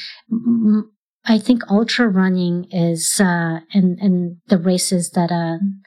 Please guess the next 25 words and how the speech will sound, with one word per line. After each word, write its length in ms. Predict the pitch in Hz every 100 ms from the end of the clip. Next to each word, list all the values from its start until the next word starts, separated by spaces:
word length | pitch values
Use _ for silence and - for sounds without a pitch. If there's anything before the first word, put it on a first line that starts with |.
| _ _ -
uh, 160 | 190 170
that 140 | 190
are 80 | 175
starting 420 | - - 175 175
to, 220 | 165 170 165
to 160 | -
pop 220 | 185 170 -
out 200 | 170 185 196 - - -
are, 420 | 202 190 185 - _
<clears throat> 40 | 311 330 240 - _ _ _ _ _ _ _ _ _ _ _ _ _ _ _ _ _ _ -
are 240 | 220 208 208 - 208
really 240 | 202 226 208
an 80 | 196
opportunity 760 | 185 185 180 - 180 175 165
for 180 | 165 180
most 240 | 175 175
people 260 | - 160 165
to 120 | -
go 140 | 170 165
and 160 | 156
explore, 580 | 151 - - 160 190 240 - 233
um, 480 | 190 175 170 175 -
this 160 | 190 -
planet. 480 | - 175 196 247 - -
And, 400 | 165 165 165